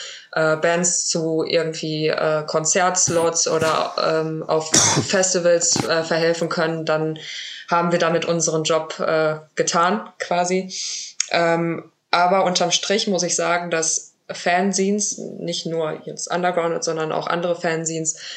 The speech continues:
ähm, sind einfach ehrlicher als, äh, diese professionellen Magazine, sag ich mal, weil wir haben nicht, äh, oder sind nicht darauf angewiesen, dass wir Anzeigen verkaufen oder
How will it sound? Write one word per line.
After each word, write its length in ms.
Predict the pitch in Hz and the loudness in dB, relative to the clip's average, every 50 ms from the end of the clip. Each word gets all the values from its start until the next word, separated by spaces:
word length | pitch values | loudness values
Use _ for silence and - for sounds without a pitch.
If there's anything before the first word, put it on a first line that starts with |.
| - - - - - | -14 -16 -16 -8 -4
ähm, 320 | - 156 156 156 160 160 160 | -2 -2 0 -2 -2 -4 -2
sind 320 | 156 170 180 185 - - | -2 0 0 0 0 0
einfach 480 | 165 165 170 165 - 165 156 - - - | 0 -2 -2 -2 -2 -2 -2 -2 -2 0
ehrlicher 640 | 165 160 170 170 175 170 - 165 160 160 - - | 0 0 2 0 0 0 0 0 0 0 0 0
als, 440 | - 156 156 160 156 156 - - - - - | 0 2 0 0 0 0 0 0 -2 -2 -2
äh, 260 | - 156 156 151 151 | -2 -2 -2 -2 -2
diese 480 | 151 160 165 156 156 165 160 156 156 - _ _ _ _ _ _ _ - | -2 -4 -2 0 0 0 0 -2 -4 -10 _ _ _ _ _ _ _ -12
professionellen 840 | - - 170 160 - 165 156 156 - 160 156 156 156 151 160 160 160 | -4 -4 -4 -2 0 -2 0 0 0 -2 0 0 0 2 0 0 0
Magazine, 560 | 151 151 147 151 147 - - - 170 160 156 | -2 -2 -2 -2 -2 -2 -2 -2 -2 -2 -2
sag 180 | 151 147 147 147 | -2 -2 -4 -2
ich 160 | 156 156 - | -4 -4 -2
mal, 220 | 165 156 156 156 160 | -2 -2 0 0 2
weil 280 | 156 160 160 156 - _ _ _ _ _ _ _ | 2 0 0 -2 -6 _ _ _ _ _ _ _
wir 360 | - 160 165 175 170 170 160 156 | -12 -4 0 0 2 2 2 0
haben 220 | 170 165 160 170 | 0 0 0 0
nicht, 380 | 170 175 175 - - - - 202 | 0 -2 -2 -2 -4 -4 -4 -2
äh, 320 | - 170 170 165 165 160 | 0 2 2 2 2 2
oder 140 | - 160 160 | 2 2 2
sind 240 | 156 165 170 160 - | 2 0 -2 -4 -4
nicht 260 | 175 175 170 - - | -4 -4 -2 0 0
darauf 260 | 180 165 160 160 160 | 0 2 2 2 2
angewiesen, 640 | - 165 170 165 165 156 165 170 160 160 165 165 165 | 0 -2 -2 -2 -4 -4 -4 -4 -4 -4 -4 -4 -4
dass 260 | 160 156 156 - - | -2 -2 -2 -2 -2
wir 540 | - 160 160 156 156 156 - - - - - | 0 0 2 2 2 2 0 0 -4 -4 -2
Anzeigen 460 | - 175 180 175 - 175 160 156 160 | 0 0 2 2 2 2 0 0 -2
verkaufen 760 | 156 - 156 156 - 160 156 156 156 156 - 165 156 156 156 | -2 -4 -4 -2 0 0 2 2 2 0 -2 -4 -2 -2 -2
oder 520 | 156 - - 156 156 156 151 151 151 151 | -2 0 0 0 2 2 0 0 -2 -2